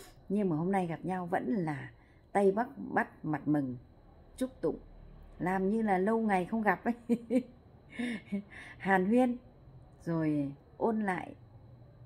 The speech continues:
chị em, anh em, những lúc mà hàn vi, rất là ý nghĩa các bạn. Còn nếu những người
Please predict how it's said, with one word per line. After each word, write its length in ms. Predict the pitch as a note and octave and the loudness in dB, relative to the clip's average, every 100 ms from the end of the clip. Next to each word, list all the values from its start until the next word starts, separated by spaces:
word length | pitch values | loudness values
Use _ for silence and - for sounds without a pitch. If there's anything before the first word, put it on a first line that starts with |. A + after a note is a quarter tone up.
| - - - - - - - - - - | -20 -20 -20 -20 -20 -20 -20 -20 -20 -12
chị 340 | - F#3 - - | 2 2 2 -4
em, 260 | - G#3 G#3+ | 0 0 0
anh 240 | - G#3+ | -2 -2
em, 300 | G#3+ G#3 G#3 G3+ - - - - - - | -2 -4 -6 -10 -18 -20 -20 -20 -20 -8
những 300 | D#3+ F3 D#3+ | -2 0 0
lúc 300 | A3+ C4 - | -2 -4 -4
mà 140 | C#3+ D3+ | -4 -2
hàn 320 | C#3+ D3 C#3+ | -2 -4 2
vi, 280 | F#3+ A3 A3 - - - - - - - - - - - | 2 2 -4 -10 -20 -20 -20 -20 -20 -20 -20 -20 -20 -2
rất 260 | C4+ D4 | -2 -2
là 220 | - D3+ C#3 | -4 -2 0
ý 220 | A#2+ F3 | 0 0
nghĩa 260 | G#3+ F#3 - | 0 0 -2
các 60 | B3+ | 0
bạn. 200 | F3+ - - - - - - - - - - | -2 -2 -14 -20 -20 -20 -20 -20 -20 -20 -18
Còn 300 | - D#3+ C#3+ | -4 -2 0
nếu 200 | C#3 E3 | 0 0
những 180 | A#3 A3 | 0 0
người 340 | G3+ E3 C3+ | 0 2 0